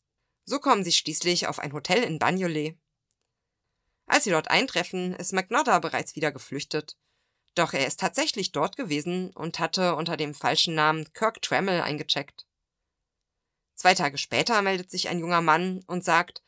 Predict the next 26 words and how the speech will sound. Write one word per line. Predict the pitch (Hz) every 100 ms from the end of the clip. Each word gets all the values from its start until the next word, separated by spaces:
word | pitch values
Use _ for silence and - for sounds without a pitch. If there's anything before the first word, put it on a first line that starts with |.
| _ _
dass | 175 170
er | 165
McNodder | 160 - 262 208 190
zwei | - 240 302
Tage | 180 165
lang | 147 143
Unterschlupf | 185 262 220 160 -
gewährt | 156 139 151 -
hätte, | 170 160 156 - _ _
ohne | - 339 320
dass | 226 -
ihm | 165
klar | - 175
gewesen | 233 147 156 165
sei, | 151 160 180 156
wer | 151
er | 143
gewesen | 147 127 151 180 170
ist. | 156 - - _ _ _ _ _ _ _ _ _ _ _ _ -
Die |
Polizei | - 139 127 127 170
in | 190
Paris | 135 135 202 196
ist | 156
in | 123
Alarmbereitschaft, | 139 123 196 - 151 - - 156 -